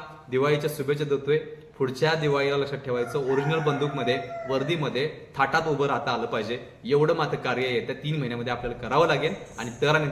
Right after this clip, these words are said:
तरच पुढच्या दोन हजार सव्वीसच्या दिवाळीमध्ये ओरिजिनल बंदूक घेऊन तुम्ही रुबाबमध्ये, टेटसमध्ये झळकायला पाहिजे,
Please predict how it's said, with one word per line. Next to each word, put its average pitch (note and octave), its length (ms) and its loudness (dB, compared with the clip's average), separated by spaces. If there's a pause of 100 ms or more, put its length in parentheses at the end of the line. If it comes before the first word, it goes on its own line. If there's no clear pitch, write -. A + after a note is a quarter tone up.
तरच - 520 2
पुढच्या C3 260 0
दोन C#3+ 100 0
हजार D3 240 -2
सव्वीसच्या D3+ 760 -2
दिवाळीमध्ये C#3 600 4
ओरिजिनल D3 320 2
बंदूक C3+ 320 -2
घेऊन D3 280 -6
तुम्ही C#3+ 280 -4
रुबाबमध्ये, B2+ 560 2
टेटसमध्ये C3 540 -4
झळकायला C3 380 2
पाहिजे, C3 360 -2